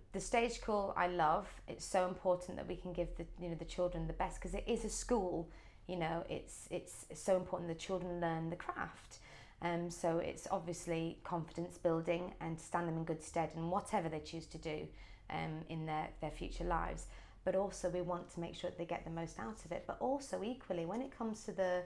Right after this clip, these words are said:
in-house pantomimes, I like to open it up to the public 'cause I like to find those little gems, those children that perhaps can't afford to go to a stage or can't afford to have classes, but they've got a real passion for the arts.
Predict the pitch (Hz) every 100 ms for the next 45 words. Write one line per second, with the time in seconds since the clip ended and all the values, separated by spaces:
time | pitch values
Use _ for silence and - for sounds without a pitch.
0 | - - - 196 180 180 - 208 214 -
1 | 170 170 - - - 262 269 - 214 -
2 | - - 180 175 226 226 170 - - -
3 | - 190 190 208 240 254 208 - 214 190
4 | 185 180 233 - - 190 180 214 220 -
5 | 233 220 180 175 - - - - - -
6 | 185 - 185 208 - 370 381 - 170 170
7 | 165 175 170 175 180 185 277 285 202 180
8 | - 170 226 - 285 285 294 - 269 254
9 | 285 285 269 - 262 - 208 180 202 202
10 | 196 - -